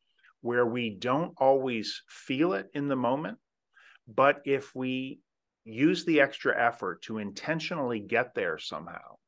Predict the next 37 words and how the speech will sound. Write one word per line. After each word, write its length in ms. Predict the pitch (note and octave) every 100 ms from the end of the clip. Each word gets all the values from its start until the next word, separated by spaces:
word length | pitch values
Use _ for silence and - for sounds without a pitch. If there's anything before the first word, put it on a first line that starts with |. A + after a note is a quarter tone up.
| _ _ _ -
um, 640 | G#2 G2 F#2+ F#2+ F#2+ - _ _
it 140 | A#2 A2+
can 180 | A#2+
be 100 | A2
very 340 | A2 A2+ A2+ A2+
effective. 540 | G2 G#2+ G2+ - E2
And 80 | F2+
what 180 | G#2 A#2
they, 300 | A#2 A2+ A2
the 120 | G#2+ G#2
example 500 | G2+ C3+ E3+ F3+ C3+
they 180 | G2+
gave 440 | F2 E2+ D#2 D#2 - _ - - - - _ _
is, 600 | C#3 C3 B2 A#2+ A2 -
and, 240 | C3 A#2+ A#2+
and 280 | B2+ A#2+ B2
now 280 | C3+ A2+ A2
some, 600 | G#2+ - C3+ C#3 C#3 C#3 _ _
uh, 420 | A#2 G#2 G2+ G2 F#2+
clinicians 880 | - A#2+ A2+ C3 - G#2+ F#2+ G#2 -
may 180 | G2+ G2
bristle 500 | F2 A#2 A#2+ B2 A#2+
at 100 | G#2
what 160 | G#2
I'm 140 | G#2+ A2
about 300 | G2 G2 -
to 100 | G#2
suggest, 600 | G#2+ F#2+ G2 F2+ F2 -
but 120 | F#2
just 280 | E2+ G2 F2+
give 160 | F2 A2
me 140 | A#2
a, 60 | A2 G#2 G#2 A2
just 280 | G#2 G2 - _
stick 460 | - - - C3 -
with 240 | A2+ -
me, 160 | - -